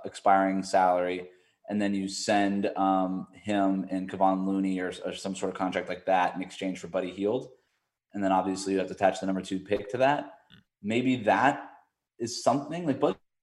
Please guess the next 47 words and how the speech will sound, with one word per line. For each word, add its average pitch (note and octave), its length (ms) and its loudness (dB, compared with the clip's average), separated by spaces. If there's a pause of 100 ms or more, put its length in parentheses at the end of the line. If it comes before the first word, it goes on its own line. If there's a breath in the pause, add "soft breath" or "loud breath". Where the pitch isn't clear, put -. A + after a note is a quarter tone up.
(140)
Hield F#3 460 4
is A#2+ 200 -4
sort C3 180 0
of C#3 160 0
the A2+ 80 0
guy, A#2 640 2
like, B2 200 2
like, C3+ 280 2 (140)
if - 340 4
what E3 120 2
the E3 60 2
Warriors F#3 360 6
are D3+ 60 2
telling A#2 360 2
me F2+ 260 -2
is G2+ 120 0
that - 520 2
they B2 100 6
wanna C#3 240 6
get A#2 280 6
a G2+ 40 2
young A2+ 300 4
player G#2+ 320 6
with F#2+ 140 2
all-star G2+ 400 4
potential F#2+ 380 -2
who F#2 140 -2
could F#2 280 -8 (320)
contribute G2+ 420 -2
right F#2 200 4
away. E2 320 -4 (300)
Like, C3 140 0
Buddy F#3+ 200 8
Hield F#3 400 8 (120)
is, B2 320 2 (260)
can B2+ 180 2
do C3+ 180 6
that. - 320 -2
Like, G#2 100 0
he B2 160 0
absolutely A2 600 2
can F#2 200 -6
do A2 160 -4
that. E2 220 0
Like, F2 180 -8 (360)
you G2+ 140 -8
could F#2+ 220 -8